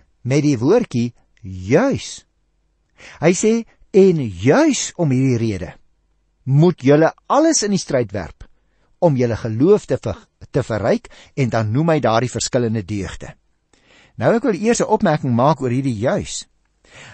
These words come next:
Want hy sê, "Juis omdat die gelowiges so 'n groot gawe," nou daarby bedoel hy heel waarskynlik in eerste plek die gawe van die verlossing,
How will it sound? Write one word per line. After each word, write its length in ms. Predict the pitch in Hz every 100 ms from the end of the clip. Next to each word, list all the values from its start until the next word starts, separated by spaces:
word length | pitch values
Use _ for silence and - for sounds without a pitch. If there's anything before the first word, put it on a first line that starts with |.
| - _
Want 200 | 135 196
hy 100 | 202
sê, 280 | 185 208 208 -
"Juis 560 | - 95 117 202 240 -
omdat 300 | 202 202 175
die 80 | 135
gelowiges 800 | 123 110 202 139 107 80 - - _ _ _ _ _
so 540 | - - 302 320 320
'n 220 | 311 185
groot 540 | 139 - - 233 262 -
gawe," 720 | - - 202 196 147 107 80 _ _
nou 120 | 110
daarby 580 | 95 101 220 277 113 117
bedoel 280 | 98 87 156
hy 120 | 214
heel 200 | 117 175
waarskynlik 520 | 160 104 - 185 120
in 80 | 107
eerste 320 | 135 185 -
plek 300 | 127 135 123 - -
die 120 | - 135
gawe 340 | 143 151 151
van 140 | -
die 100 | 160
verlossing, 520 | - 165 240 - 92